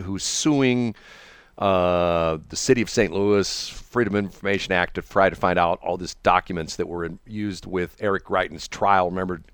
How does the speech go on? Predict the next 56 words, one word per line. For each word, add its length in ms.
Kim 180
Gardner, 580
um, 420
charged 360
him 60
with 120
something. 380
I 80
don't 100
know 140
what 60
in 100
the 40
world 140
she 120
charged 360
him. 220
Taking 320
a 60
picture 380
of 100
a 40
woman 380
when 80
she 140
was 120
naked 340
or 80
whatever 280
the 80
deal 180
was. 240
But, 360
um, 340
he's, 560
he's 280
now, 560
like, 260
two 120
and 80
a 40
half 220
years 180
later 280
or 40
something 320
like 200
that, 140
he's 140
still 320
suing 320
the 60
city 240
of 80
Saint 180
Louis. 260